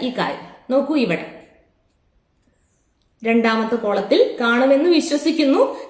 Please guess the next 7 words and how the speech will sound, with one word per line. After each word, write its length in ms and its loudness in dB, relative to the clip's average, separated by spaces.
രണ്ടാമത്തെ 600 4
കോളത്തിലുള്ളത് 720 2
നിങ്ങൾ 180 2
രണ്ടായിരത്തി 680 2
രണ്ടിൽ 400 2
ഏത് 180 2
നിയമസഭാ 540 -4